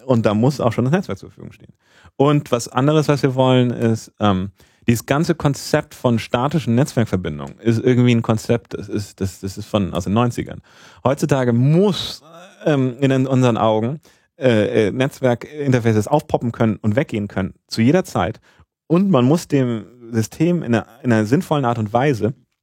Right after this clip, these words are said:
äh, mitteilen, wa-, was es damit machen kann. Ja? Und das geht dann, äh, so weit, dass, ähm, in, äh, in, in Network D kannst du so Dinge ausdrücken wie,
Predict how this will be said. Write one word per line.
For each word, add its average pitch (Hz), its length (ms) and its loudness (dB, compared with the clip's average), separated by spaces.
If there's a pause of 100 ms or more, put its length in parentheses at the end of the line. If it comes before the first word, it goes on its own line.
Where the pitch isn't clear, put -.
äh, 123 100 4
mitteilen, 120 560 2
wa-, 123 200 -2
was 123 280 0
es 123 160 -2
damit 107 240 0
machen 131 220 -2
kann. - 200 -8 (180)
Ja? 110 220 0 (540)
Und 120 100 0
das 127 140 2
geht 165 140 2
dann, 160 140 2
äh, 139 240 2
so 117 180 0
weit, 123 320 0 (720)
dass, 123 440 0
ähm, 107 440 0
in, 110 260 2
äh, 101 300 -2 (180)
in, 104 200 0
in 98 120 -4
Network 135 260 0
D 135 80 2
kannst 127 220 0
du 120 40 0
so 113 140 0
Dinge 127 300 0
ausdrücken 104 440 -4
wie, 123 220 -2